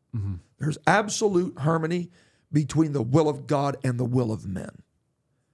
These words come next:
Speaker 1: Hmm.
Speaker 2: And in those moments, there's absolute harmony between the behavior and the actions of the people. We, we, we're, our character is being changed at that moment.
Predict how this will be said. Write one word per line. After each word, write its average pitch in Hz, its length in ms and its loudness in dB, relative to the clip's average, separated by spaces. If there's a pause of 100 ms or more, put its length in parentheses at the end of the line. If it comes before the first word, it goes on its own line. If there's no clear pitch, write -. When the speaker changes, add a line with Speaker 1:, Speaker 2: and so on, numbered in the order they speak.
(340)
Speaker 1:
Hmm. 156 200 2 (160)
Speaker 2:
And 160 160 4
in 202 180 2
those 202 200 2
moments, 208 440 0 (420)
there's 156 160 2
absolute 156 500 2
harmony 139 460 -2 (1300)
between 147 540 2
the 156 80 0
behavior 151 460 2
and 175 120 -4
the 170 80 0
actions 170 380 -4
of 185 100 -6
the 185 80 -10
people. - 340 -6 (1300)
We, 147 180 0
we, 127 300 -4
we're, 156 300 -2 (300)
our 156 140 4
character 233 640 2
is 165 140 0
being 170 360 -2
changed 165 760 -4
at 131 220 -4
that - 180 -6
moment. 87 320 -8